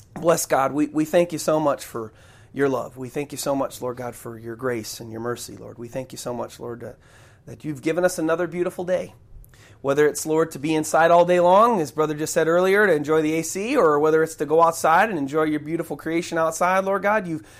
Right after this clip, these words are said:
you've given all things, Lord God, in this world to be enjoyed.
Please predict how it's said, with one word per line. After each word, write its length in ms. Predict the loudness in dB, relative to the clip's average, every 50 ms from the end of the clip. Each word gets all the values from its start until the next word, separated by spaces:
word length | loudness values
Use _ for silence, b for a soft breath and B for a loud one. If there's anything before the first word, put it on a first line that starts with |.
| b b b
you've 260 | -6 -6 -4 -4 -4
given 300 | -2 -2 0 2 0 0 0 2
all 400 | 4 6 8 8 10 10 10 8
things, 760 | 6 4 0 2 4 4 4 2 0 -2 -6 -10 -12 -12 -8
Lord 240 | -4 -2 -2 -2 0
God, 220 | 2 2 2 2 2
in 80 | 0
this 220 | -2 -2 -4 -2 -2
world 400 | 0 2 2 2 2 0 -2 -8
to 60 | -8
be 120 | -6 -4
enjoyed. 480 | -4 -4 -2 -2 -2 -2 -4 -6 -8